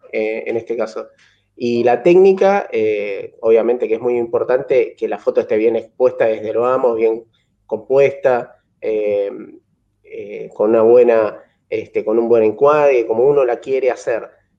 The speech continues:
Después la postproducción ayuda muchísimo, obviamente. Eh, hay muchísimas herramientas y, y hoy sacando, no sé, en raw, por ejemplo,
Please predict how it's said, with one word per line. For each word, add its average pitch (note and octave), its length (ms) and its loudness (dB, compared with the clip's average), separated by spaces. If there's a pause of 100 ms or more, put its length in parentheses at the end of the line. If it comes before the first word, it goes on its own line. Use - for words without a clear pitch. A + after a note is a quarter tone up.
(200)
Después F3 320 -6
la F3 80 -2
postproducción D#3 540 -4
ayuda B2+ 260 -2
muchísimo, A#2 640 -6 (120)
obviamente. A2 640 -4 (360)
Eh, G#2 200 -6
hay A#2+ 120 -4
muchísimas B2 580 -4
herramientas D#3+ 720 0 (480)
y, A2 480 -10
y A#2 60 2
hoy B2+ 140 4
sacando, A2 720 -4
no B2 80 -12
sé, A2+ 180 -14
en A2 120 -8
raw, C#3 300 2
por A#2 120 0
ejemplo, F3 400 0